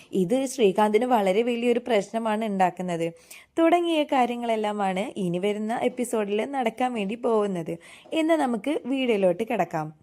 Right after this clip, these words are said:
ശ്രീകാന്ത് വർഷയോട് പറയുന്നുണ്ട്, "വർഷേ, ഇപ്പൊ റെസ്റ്റോറന്റിൽ നല്ല കച്ചവടം നടക്കുന്നുണ്ട്. ഇപ്പോ, ആ, നല്ല തിരക്കാണ് റെസ്റ്റോറന്റിൽ ഉള്ളത്.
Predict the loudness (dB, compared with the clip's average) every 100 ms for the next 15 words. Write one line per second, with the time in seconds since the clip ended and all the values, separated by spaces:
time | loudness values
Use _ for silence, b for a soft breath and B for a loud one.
0 | _ _ _ -4 6 8 8 10 10 10
1 | 6 8 6 4 4 4 6 6 4 4
2 | 2 0 0 4 4 2 0 -2 B -4
3 | 0 2 2 2 0 0 2 0 0 0
4 | 2 2 4 2 6 4 4 0 0 0
5 | 2 2 2 0 0 0 0 0 B B
6 | B -6 -4 0 2 2 -2 B _ -4
7 | 0 2 2 4 4 2 2 4 4 4
8 | 2 0 4 4 4 0 2 2 2